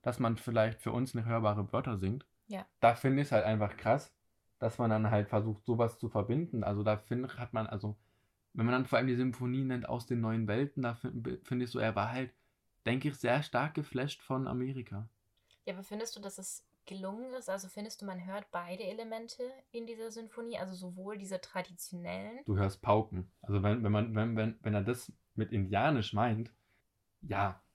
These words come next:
Speaker 1: also man, wenn man, wenn man's weiß, dann, dann hört man's bestimmt.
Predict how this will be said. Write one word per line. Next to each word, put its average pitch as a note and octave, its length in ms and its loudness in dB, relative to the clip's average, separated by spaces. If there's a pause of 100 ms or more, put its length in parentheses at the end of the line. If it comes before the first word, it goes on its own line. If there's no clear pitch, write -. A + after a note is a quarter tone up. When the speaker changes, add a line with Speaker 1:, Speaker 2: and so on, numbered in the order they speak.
(360)
Speaker 1:
also A#2 160 2
man, C3 500 2
wenn C#3+ 140 2
man, C#3+ 220 2
wenn C#3+ 100 6
man's D#3 320 0
weiß, E3 320 6
dann, C3 280 -2
dann B2+ 180 -2
hört D3 180 0
man's C#3+ 180 -2
bestimmt. D#3 520 0